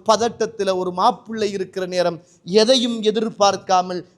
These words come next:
மாப்பிள்ளையுடைய அன்போடு சரியாக புரிந்து பேசுகிற,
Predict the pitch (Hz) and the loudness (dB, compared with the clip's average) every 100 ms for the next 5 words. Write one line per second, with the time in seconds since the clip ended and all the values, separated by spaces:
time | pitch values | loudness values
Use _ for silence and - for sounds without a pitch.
0 | - 202 294 - 262 277 262 247 233 226 | -4 2 2 0 -8 0 0 0 0 2
1 | 202 220 247 240 233 220 208 - 226 294 | 2 0 -4 -2 0 0 -2 -4 -2 0
2 | 294 269 247 233 226 - 233 302 294 269 | 2 6 6 4 -2 -6 -4 -2 -2 -4
3 | 262 214 247 254 247 240 220 220 214 | -6 0 4 2 2 -6 2 2 2